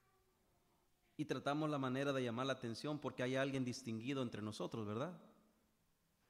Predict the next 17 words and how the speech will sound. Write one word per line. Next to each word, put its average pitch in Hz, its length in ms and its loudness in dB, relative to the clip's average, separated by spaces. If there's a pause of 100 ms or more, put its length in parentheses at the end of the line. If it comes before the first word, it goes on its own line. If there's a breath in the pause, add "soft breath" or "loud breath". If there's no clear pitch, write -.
(1400)
Y 131 80 0
decimos, 135 680 0 (500)
"Bienvenido, 233 640 12 (1040)
esta 180 180 4
es 226 60 6
su 233 100 4
casa 254 480 12
hasta 165 160 2
que 156 100 -2
Cristo 233 280 8
venga", 247 380 12 (1200)
y - 80 8
nos 180 100 10
sentimos 214 380 4
halagados. 208 640 6 (2750)
Corazones 202 580 12 (100)
ávaros 285 880 12